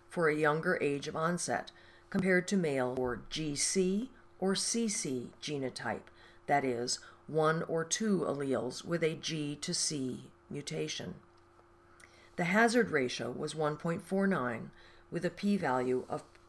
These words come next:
zero point oh two and ninety-five percent confidence interval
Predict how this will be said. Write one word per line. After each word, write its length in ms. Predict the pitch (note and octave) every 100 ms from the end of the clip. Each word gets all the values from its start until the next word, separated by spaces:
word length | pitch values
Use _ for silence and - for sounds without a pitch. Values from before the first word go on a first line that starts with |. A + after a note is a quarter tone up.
| -
zero 520 | - E3+ D3+ C3+ D#3 -
point 280 | - F#3 F#3+
oh 140 | F#3+ F#3
two 400 | - G3 C3 - - - - - -
and 180 | - D#3
ninety-five 640 | D#3 D#3 F3+ G3 G3+ F#3 F#3+
percent 400 | G3 - F#3 -
confidence 640 | F#3 F#3 F3 C3+ B2 -
interval 440 | C3 B2+ A#2+ A#2+